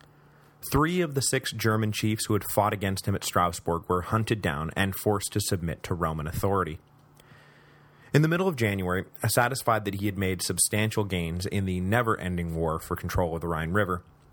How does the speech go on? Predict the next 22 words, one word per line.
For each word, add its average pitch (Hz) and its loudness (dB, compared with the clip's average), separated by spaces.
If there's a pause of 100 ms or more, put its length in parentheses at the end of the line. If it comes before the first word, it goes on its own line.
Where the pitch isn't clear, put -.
(180)
Julian 117 0
finally 123 2
ordered 95 0
his 95 0
army 82 -2
back 73 -4
to - -8
Gaul. 82 0 (1120)
Dispersing 156 2
his 143 2
men 120 2
around 110 2
the 110 0
province, 85 0 (220)
Julian 135 2
himself 101 0 (320)
settled 147 2
into 107 0
the 104 2
city 85 -2
of 92 2
Lutetia, 95 -2